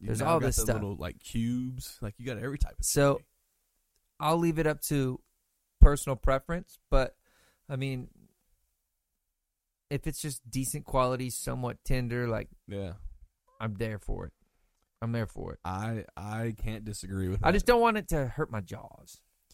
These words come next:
Speaker 2: you know?
Speaker 1: Yeah, and it's, and that's weird 'cause, like, sometimes you'll get a bag of beef jerky. Like, if you're at a gas station, you're on a road trip or something. I keep going back to that, but, like, on a road trip, you'll get a good bag of beef jerky. Or there's, sometimes you get a bad one, and you're like, you'll be two, two things of beef jerky, and you're like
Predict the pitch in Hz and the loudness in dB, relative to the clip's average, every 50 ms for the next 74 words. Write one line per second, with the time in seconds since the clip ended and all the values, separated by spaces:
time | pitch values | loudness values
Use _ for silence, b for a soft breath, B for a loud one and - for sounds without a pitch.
0 | _ - 117 110 110 156 175 180 175 - 156 156 156 156 - - - - - 165 | _ -14 -8 -4 -4 -2 -2 -4 -6 -8 -8 -8 -6 -6 -8 -8 -8 -8 -8 -6
1 | 170 185 - - - 151 214 233 170 123 - - 127 113 123 117 104 - _ - | -2 -2 -2 0 0 0 0 0 -2 -2 -2 -4 -4 -2 -4 -6 -6 -10 _ -20
2 | _ _ _ _ _ _ _ _ _ _ _ _ _ - - 175 208 208 - 226 | _ _ _ _ _ _ _ _ _ _ _ _ _ 4 4 4 8 8 6 6
3 | 208 160 160 165 156 170 156 127 117 127 135 139 135 127 131 123 - 120 117 120 | 6 0 -4 -4 -4 -4 -6 -2 -2 -2 -2 -2 -2 -2 -2 -2 -2 -2 -4 -2
4 | 120 123 123 120 113 113 113 113 120 127 147 156 147 127 113 110 117 117 117 - | -2 -4 -4 -6 -6 -6 -6 -6 -6 -4 -2 -2 -2 -4 -4 -8 -8 -6 -4 -4
5 | - 117 107 - 110 110 110 110 110 107 104 104 104 107 - - 107 98 - - | -4 -4 -6 -6 -8 -8 -8 -8 -8 -8 -8 -10 -10 -10 -8 -10 -8 -8 -8 -10
6 | 110 104 82 123 - - 170 143 139 123 117 101 95 95 - - 87 92 87 76 | -10 -10 -10 -10 -10 -10 -12 -10 -10 -10 -8 -10 -10 -10 -12 -12 -12 -12 -12 -14
7 | 101 101 104 107 - _ _ _ _ _ _ _ _ _ _ _ _ - 127 131 | -14 -14 -14 -14 -16 _ _ _ _ _ _ _ _ _ _ _ _ -10 -10 -8
8 | 127 127 127 127 117 135 127 - _ - 135 151 175 175 156 120 107 123 143 131 | -6 -6 -6 -6 -6 -10 -12 -12 _ -12 -8 -6 -6 -6 -6 -4 -6 -6 -4 -4
9 | 147 143 143 143 143 139 147 147 143 147 156 151 143 151 143 - 131 123 127 127 | -4 -4 -4 -6 0 2 2 2 2 0 -4 -2 -4 -6 -8 -8 -10 -8 -8 -8
10 | 117 - 151 160 170 185 170 147 143 139 123 110 95 107 113 131 139 151 143 135 | -8 -8 -8 -8 -6 -6 -6 -6 -6 -6 -6 -6 -8 -8 -8 -4 -4 -4 -4 -4
11 | 131 123 117 98 - _ _ _ _ _ _ 147 147 156 - - - 160 165 165 | -6 -8 -10 -12 -16 _ _ _ _ _ _ -6 -6 -6 0 2 2 2 2 0
12 | 156 151 _ _ _ _ _ - 190 190 190 - 202 180 180 175 170 139 123 113 | -6 -8 _ _ _ _ _ -2 0 0 2 2 0 0 0 0 -4 -6 -4 0
13 | 135 147 143 135 143 143 135 131 135 139 135 131 120 104 - | 0 0 0 0 -4 -4 -2 -4 -6 -6 -6 -8 -10 -12 -14